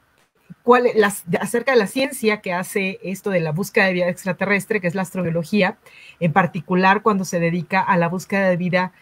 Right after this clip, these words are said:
eh, en planetas alrededor de otras estrellas, y que al asomarnos a esta, a, a, a la estrategia que estamos utilizando, pues se den cuenta de por qué, pues, ni estamos ocultando nada y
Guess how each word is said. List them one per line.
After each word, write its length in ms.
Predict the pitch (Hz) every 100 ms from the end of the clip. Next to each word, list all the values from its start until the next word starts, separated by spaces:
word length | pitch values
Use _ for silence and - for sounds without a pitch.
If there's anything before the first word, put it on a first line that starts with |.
| _ _ _ -
eh, 400 | 196 185 180 - -
en 200 | 175 170
planetas 420 | 175 175 180 202
alrededor 360 | 208 196 190 196
de 60 |
otras 200 | 196 208
estrellas, 600 | 214 - 233 202 202 226 _ _ _ _ _ - _ -
y 140 | 240
que 380 | - 240 233 226 - -
al 200 | 214 220
asomarnos 640 | 226 240 262 294 294 240
a 80 | 220
esta, 340 | 214 233 226
a, 120 | 190 185 175
a, 120 | 180
a 180 | 170 185
la 100 | 170
estrategia 560 | 170 185 175 226 233 226
que 80 | -
estamos 260 | 202 196
utilizando, 640 | 208 214 196 214 208 233 - _ - -
pues 140 | 208
se 60 | 220
den 120 | 226
cuenta 340 | 254 240 233
de 120 | 226 -
por 240 | 180 175
qué, 160 | 196 202
pues, 180 | 190
ni 140 | 170 170
estamos 340 | - 214 226
ocultando 460 | 226 170 185 180 185
nada 380 | 180 175 185 -
y 160 | 185